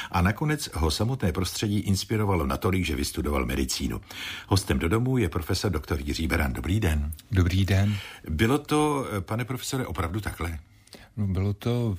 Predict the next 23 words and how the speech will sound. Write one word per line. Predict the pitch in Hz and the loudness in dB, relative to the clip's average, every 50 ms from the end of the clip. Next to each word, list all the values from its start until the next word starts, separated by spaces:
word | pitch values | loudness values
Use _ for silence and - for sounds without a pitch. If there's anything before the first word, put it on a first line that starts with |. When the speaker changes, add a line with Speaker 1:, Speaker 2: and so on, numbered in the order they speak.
| - - | -4 -6
Speaker 2:
mm, | 87 85 82 82 87 | -4 -4 -4 -6 -6
přibližně | - - - 95 85 95 104 117 113 117 110 95 90 | -8 -4 -4 -2 0 0 0 0 2 2 2 2 2
takhle. | 85 - 92 90 - - 95 90 87 | 0 -2 -4 -4 -4 -4 -2 -2 0
Já | 85 85 85 85 | 0 -2 -2 0
bych | 85 95 92 | 0 0 0
řekl, | 92 98 101 - - 110 | 2 0 0 0 0 0
že | 101 104 101 | 0 0 2
ten | - 113 110 104 | 2 2 2 4
nejsilnější | 92 90 85 - - 104 101 104 107 110 104 - - 123 | 2 2 0 0 0 2 2 4 4 2 0 0 0 0
impuls, | 117 - 101 113 120 - - 147 135 110 - - | 2 2 2 0 0 -2 -2 -2 0 -2 -2 -4
který | - - - - 95 101 104 | -8 -8 -6 -2 0 2 0
přišel | 104 104 - - - - 78 76 - - - 98 98 101 107 120 113 110 - - - - - - - - | 0 0 -4 -4 -2 -2 -4 -4 -2 -2 0 0 2 2 2 2 0 -2 -4 -10 -16 -18 -18 -20 -12 -2
pro | - 95 90 | 2 4 4
mě, | 92 95 95 98 101 101 | 6 6 6 6 4 4
když | 98 90 85 | 2 0 -2
jsem | - - 98 92 | 0 0 0 0
si | - - - 110 101 90 82 | 0 0 2 2 2 2 2
uvědomil, | 73 - 82 85 82 90 90 87 92 92 95 98 104 104 107 107 | -2 -2 -2 0 2 2 2 4 4 4 6 6 6 6 4 4
jak | 101 95 92 87 - - - - - | 4 4 2 2 -2 -6 -12 -6 -2
mocná, | 87 85 85 - - - - 92 92 95 101 101 92 | 0 0 2 0 0 2 2 4 4 4 4 4 4
zajímavá | 87 92 92 95 98 95 95 95 101 104 104 107 | 4 4 4 4 4 4 4 4 4 4 4 4
je | 107 101 | 2 2
medicína, | 90 85 82 95 90 - - - 101 101 101 104 107 | 2 2 0 0 -2 -4 -2 0 2 2 2 2 0